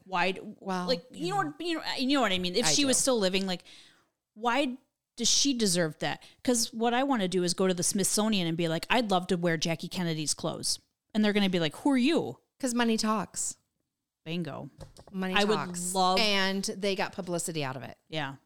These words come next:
Speaker 2: You know, I mean, because of who
Speaker 1: Well,
Speaker 2: she
Speaker 1: and here
Speaker 2: is.
Speaker 1: she is. She can't even barely
Speaker 2: She,
Speaker 1: walk in it.
Speaker 2: right.
Speaker 1: And you, there's no way she was gonna sit in it because it's very delicate. I'm like,
Speaker 2: Right.
Speaker 1: what's the point?
Speaker 2: Exactly.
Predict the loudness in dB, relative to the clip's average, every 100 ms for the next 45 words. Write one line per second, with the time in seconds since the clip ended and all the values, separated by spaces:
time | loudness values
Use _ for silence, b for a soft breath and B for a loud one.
0 | _ -4 -2 0 -2 -2 -4 -6 -6 -4
1 | -6 -8 0 2 2 2 2 2 2 2
2 | 2 0 0 0 2 0 0 0 2 2
3 | 4 4 2 2 2 2 2 2 4 2
4 | 2 2 2 2 2 2 2 2 2 0
5 | 0 2 2 2 0 -2 -4 -2 -2 -2
6 | 0 0 -2 -2 -4 -4 -2 0 0 0
7 | 0 -2 0 -2 -6 -8 -8 -8 -10 -10
8 | -8 -4 0 0 0 -4 -6 -6